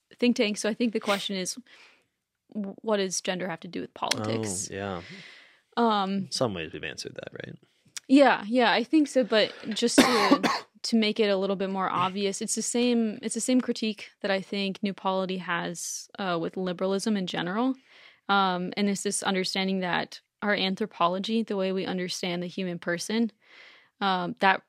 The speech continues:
Speaker 1: is the building blocks for politics,
Speaker 2: Mm-hmm.
Speaker 1: for all of our structures. And I,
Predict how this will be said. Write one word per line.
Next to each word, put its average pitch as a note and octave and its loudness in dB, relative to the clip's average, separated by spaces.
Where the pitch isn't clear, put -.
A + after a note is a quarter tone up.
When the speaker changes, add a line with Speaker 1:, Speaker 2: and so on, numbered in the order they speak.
Speaker 1:
is G#3+ 4
the G3+ 0
building F#3 -2
blocks G3 -2
for F#3 -2
politics, - -4
Speaker 2:
Mm-hmm. E3+ -10
Speaker 1:
for F#3+ 2
all G3 4
of F#3+ 2
our F3+ -4
structures. - -6
And G#3+ 0
I, F#3 0